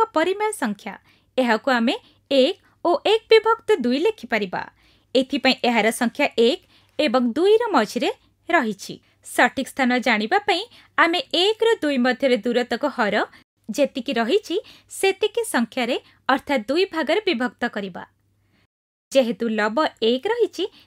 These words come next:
ତେଣୁ ଏହି ଦୁଇ ଭାଗରୁ ଗୋଟିଏ ଭାଗ ନେଇ ଆମେ ସଂଖ୍ୟା ଏକ ଓ ଏକ ବିଭକ୍ତ ଦୁଇ ବା ତିନି ବିଭକ୍ତ ଦୁଇ ନିରୂପଣ କରିବା। ଏହିପରି ଭାବରେ ଆମେ ବିଯୁକ୍ତ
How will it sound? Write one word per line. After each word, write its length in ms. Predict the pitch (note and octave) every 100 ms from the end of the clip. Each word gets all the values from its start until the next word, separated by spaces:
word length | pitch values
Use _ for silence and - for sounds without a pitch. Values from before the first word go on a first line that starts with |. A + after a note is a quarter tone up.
| -
ତେଣୁ 220 | F#4 G4 -
ଏହି 200 | F4 G#4
ଦୁଇ 220 | A4 A4+ A4
ଭାଗରୁ 340 | C#4 G#3+ D4 E4
ଗୋଟିଏ 300 | G#3+ F#3 A#3+
ଭାଗ 240 | A#3 A#3 G#4
ନେଇ 140 | F#4 G#4 - - -
ଆମେ 220 | A#3 A#3
ସଂଖ୍ୟା 400 | A#3 G#3+ A3+ D4 -
ଏକ 260 | B3 B3 F#4+ _ _ _ B3
ଓ 80 | C4 C#4 _ _ -
ଏକ 200 | G4+ G#4+
ବିଭକ୍ତ 480 | F#4+ F#4+ G4 - C#4+
ଦୁଇ 300 | A#3+ A3+ A#3 - _ -
ବା 200 | A#3+ C4 B3+ B3+ _ _ _ -
ତିନି 260 | F#4+ A4+
ବିଭକ୍ତ 480 | G#4 G#4 G#4 G#4 G#4+ D4+
ଦୁଇ 260 | A#3+ A#3
ନିରୂପଣ 460 | B3+ B3+ G#3 A3 G#3+
କରିବା। 400 | F4+ D#4+ A3 G3+ - _ _ _ _ _ _ _ _ -
ଏହିପରି 420 | C4 B3+ A3+ G#3
ଭାବରେ 400 | A#3+ A3 A3+ C#4
ଆମେ 240 | G#4 E4+ F#4+ _ _ A#3
ବିଯୁକ୍ତ 560 | A3 E4+ A4 A4 A4